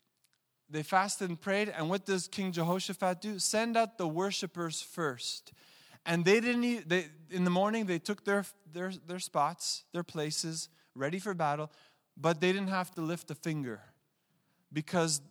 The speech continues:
the Lord said, "I'm gonna fight the battle for you," and He did. And I tell you, when you're still,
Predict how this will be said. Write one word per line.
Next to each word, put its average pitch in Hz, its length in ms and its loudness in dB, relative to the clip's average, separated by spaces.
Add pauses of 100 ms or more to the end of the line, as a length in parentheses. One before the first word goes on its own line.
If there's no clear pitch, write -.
(100)
the 156 100 0
Lord 170 560 2 (200)
said, 156 240 -4
"I'm 170 180 4
gonna 165 160 0
fight 165 300 -4
the 151 60 -6
battle 143 340 2
for 143 320 -4
you," 120 220 -4
and 127 140 -2
He 143 100 -2
did. 131 440 -4 (760)
And 147 140 -2
I 151 60 2
tell 190 260 4
you, 175 160 4
when 170 200 2
you're 170 160 2
still, 233 720 2